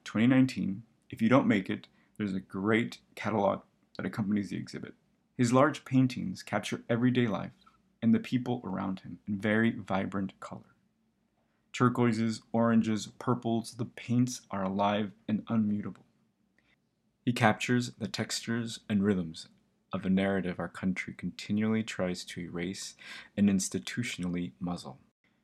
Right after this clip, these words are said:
Here's your prompt. Look through the pictures on your phone, or even better, go to a relative's house. Find an actual photograph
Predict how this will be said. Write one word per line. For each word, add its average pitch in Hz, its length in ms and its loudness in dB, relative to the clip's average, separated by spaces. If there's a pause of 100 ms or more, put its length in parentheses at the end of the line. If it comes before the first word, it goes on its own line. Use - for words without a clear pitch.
(120)
Here's 165 300 2
your 131 100 4
prompt. - 420 -12 (1200)
Look 185 160 10
through 208 80 4
the 196 120 6
pictures 131 360 0
on 110 100 6
your 101 100 4
phone, 80 320 -6 (260)
or 123 80 8
even 135 200 4
better, 107 260 2 (340)
go 117 120 4
to 135 80 4
a 151 40 4
relative's 127 480 2
house. - 260 -14 (120)
Find 131 220 8
an 110 180 2
actual 147 560 2 (220)
photograph 127 540 2